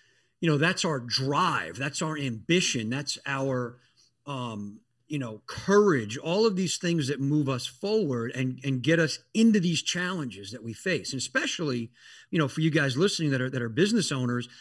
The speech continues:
you know this story. You know that, like, had an idea, had a desire to do something, started the business, and then may have run up against challenges and failures and missteps and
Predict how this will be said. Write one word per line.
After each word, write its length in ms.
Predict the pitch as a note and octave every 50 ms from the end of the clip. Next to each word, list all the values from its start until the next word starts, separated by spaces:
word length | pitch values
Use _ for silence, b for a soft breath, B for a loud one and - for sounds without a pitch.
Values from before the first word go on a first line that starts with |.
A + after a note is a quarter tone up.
| B B B B B _
you 180 | C#3+ D#3+ F#3+
know 460 | F3+ F3 E3+ F3 F3 F3+ F#3 G3 G3+ F3+
this 240 | C#3 C3+ A2+ -
story. 400 | - - - A2 G2 E2+ D#2 E2 F2+
You 160 | A2 C#3+ D#3
know 460 | D#3 D3+ D#3 D#3+ E3+ E3+ F3 F3+ F3 D#3
that, 260 | D3+ D3 C#3 C#3 C3+
like, 360 | C#3 C3 B2+ A#2 A2+ - - _ _ _
had 240 | - - - D#3 D3
an 100 | D3 D3+
idea, 480 | D3 C#3+ C3 A#2+ A#2 C3 B2+ A#2+ G#2 F2
had 220 | - A#2 B2 B2+
a 40 | B2+
desire 520 | A#2+ C3 A#2+ G#2+ B2+ B2 B2 A#2+ A#2+ A#2+
to 80 | A2+ G#2
do 180 | G2+ A#2 A#2
something, 480 | A2 - - A2+ G2+ F2 - F2 D#2 - _ B B B B B B B B B B B
started 640 | B - - - - - D#3+ F3 F#3 F3+ F3 D#3+ C#3+
the 60 | D3
business, 520 | B2+ A#2+ C#3 C3 A#2+ G2+ A2 G#2+ G#2 - -
and 100 | C3 C#3
then 200 | C#3 C#3 C#3 D3
may 140 | D3+ D3 D3
have 120 | C#3 B2+ B2+
run 160 | C#3 D3+ D#3
up 120 | D#3 D3+ -
against 360 | C#3+ A#2+ C#3 C3+ B2 - -
challenges 720 | - - - D3 D#3 D#3 D3 C#3+ C#3 A#2 A2 B2 A#2 G2+
and 200 | A2+ B2+ B2+ A#2
failures 840 | - - - - D#3 D3 D3+ D3 C#3+ C#3 C3+ C3 B2 B2 A#2+ A#2 A2 A#2 -
and 280 | B2 B2 A#2+ B2 C3
missteps 640 | C#3 D#3 D#3 - - - - D#3+ C#3 C3 B2+ - -
and 160 | C3 B2